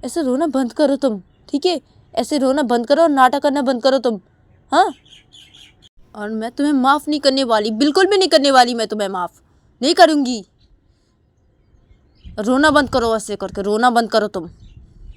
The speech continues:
तो तभी से बोलती है, सॉरी ना, माफ़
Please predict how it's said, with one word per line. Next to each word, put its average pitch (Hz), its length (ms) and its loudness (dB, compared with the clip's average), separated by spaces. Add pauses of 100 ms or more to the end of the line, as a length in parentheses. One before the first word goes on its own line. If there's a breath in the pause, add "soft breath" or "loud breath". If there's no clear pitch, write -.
(1160)
तो - 80 -20
तभी 180 280 -16
से - 140 -20
बोलती - 380 -20
है, - 80 -16 (520 loud breath)
सॉरी - 720 -14 (160)
ना, - 100 -12 (680 loud breath)
माफ़ 320 260 -6